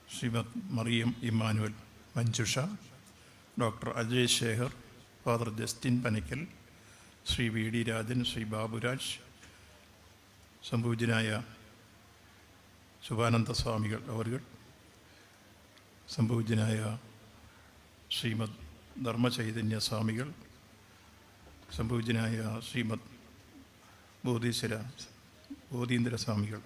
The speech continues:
അവർകൾ, വേദിയിലുള്ള മറ്റ് ബഹുമാന്യരെ, സദസ്സിലുള്ള ബഹുമാന്യരെ, സഹോദരി സഹോദരന്മാരെ, രണ്ട് വാക്ക് മാത്രമായിട്ട്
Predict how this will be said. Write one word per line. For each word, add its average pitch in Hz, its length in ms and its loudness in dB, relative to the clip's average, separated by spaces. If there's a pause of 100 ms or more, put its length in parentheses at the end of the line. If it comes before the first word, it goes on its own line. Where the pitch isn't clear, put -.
അവർകൾ, 113 280 -4 (960)
വേദിയിലുള്ള 113 500 4 (460)
മറ്റ് 120 260 0
ബഹുമാന്യരെ, 110 580 6 (680)
സദസ്സിലുള്ള 113 720 2 (400)
ബഹുമാന്യരെ, 107 580 4 (460)
സഹോദരി 104 460 2 (100)
സഹോദരന്മാരെ, 92 640 -2 (1700)
രണ്ട് 120 220 8 (100)
വാക്ക് 131 360 6
മാത്രമായിട്ട് 123 640 6